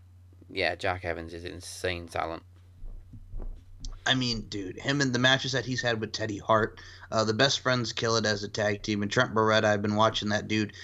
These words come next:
Speaker 2: All right, here's a funny story. So when, being a fellow New Yorker and Long Islander, um,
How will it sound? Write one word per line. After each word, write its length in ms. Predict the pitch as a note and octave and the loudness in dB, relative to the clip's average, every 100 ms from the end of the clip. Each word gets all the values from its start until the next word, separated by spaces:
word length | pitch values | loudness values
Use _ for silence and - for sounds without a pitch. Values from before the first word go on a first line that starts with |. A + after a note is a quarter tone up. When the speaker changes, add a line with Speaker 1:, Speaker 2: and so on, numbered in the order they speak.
| - | -8
Speaker 2:
All 60 | G2+ | -2
right, 100 | G2+ | 2
here's 200 | C3 C3 | 4 2
a 40 | |
funny 260 | A#2 A#2+ G#2+ | 0 -2 -2
story. 360 | - G#2+ G2 G2 | -4 -4 -6 -6
So 180 | A2 G#2+ | -4 -2
when, 220 | A2 G#2 - - - - - | -2 -2 -8 -18 -20 -14 2
being 240 | A#2+ C#3 C#3 | 6 8 8
a 60 | |
fellow 460 | B2 C#3 B2+ B2 A#2 | 6 6 8 6 4
New 100 | A#2 | 0
Yorker 500 | A#2 G#2+ G2+ G#2+ A2 G2+ | 2 2 2 0 0 -2
and 160 | G2 | -2
Long 160 | G2 G#2 | 2 6
Islander, 480 | G#2+ G2+ G2 A2 - - - - | 6 4 4 2 0 -10 -14 4
um, 420 | A#2+ A#2+ A#2 A2 | 8 8 6 0